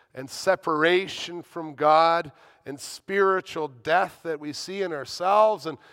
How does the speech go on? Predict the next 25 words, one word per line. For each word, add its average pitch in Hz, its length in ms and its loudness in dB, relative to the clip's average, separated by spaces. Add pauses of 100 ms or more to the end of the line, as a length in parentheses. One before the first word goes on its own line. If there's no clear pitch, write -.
(100)
and 143 120 -10
all 202 260 4
around 202 440 4
us. 220 380 -4 (340)
That's 180 300 2
a 170 80 -2
result 180 680 4
of 170 180 -10
the 156 140 -6
attention 220 760 -4
that 160 240 -2
Adam 190 420 4
and 160 120 -2
Eve 185 360 -6
paid 170 420 0 (340)
to 160 100 -10
the 147 120 -6
words 156 640 0 (340)
of 131 140 -6
the 131 80 -8
devil. 117 500 -2 (960)
The 147 100 -6
result 170 680 4
of 160 260 -6
the, 160 240 2